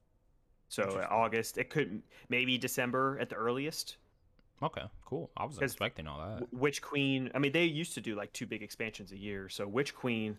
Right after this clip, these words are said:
Speaker 1: just came out in March, uh, or ma-, was it March or February? Uh, and then they haven't really, they've just done updates. So, uh, I'm wondering when this will come out. Maybe it'll come out earlier. Maybe, like, September. I'm not sure.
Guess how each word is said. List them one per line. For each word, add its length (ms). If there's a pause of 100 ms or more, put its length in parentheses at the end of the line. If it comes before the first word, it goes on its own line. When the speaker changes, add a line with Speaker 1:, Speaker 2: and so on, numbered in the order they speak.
(260)
Speaker 1:
just 160
came 200
out 160
in 80
March, 600 (800)
uh, 60
or 260
ma-, 180
was 140
it 80
March 180
or 60
February? 600 (640)
Uh, 240
and 160
then 460 (1300)
they 80
haven't 240
really, 140
they've 240
just 180
done 340
updates. 500
So, 440 (880)
uh, 40
I'm 540
wondering 420
when 440
this 140
will 80
come 160
out. 160
Maybe 200
it'll 120
come 180
out 200
earlier. 480
Maybe, 180
like, 180
September. 520 (160)
I'm 100
not 140
sure. 160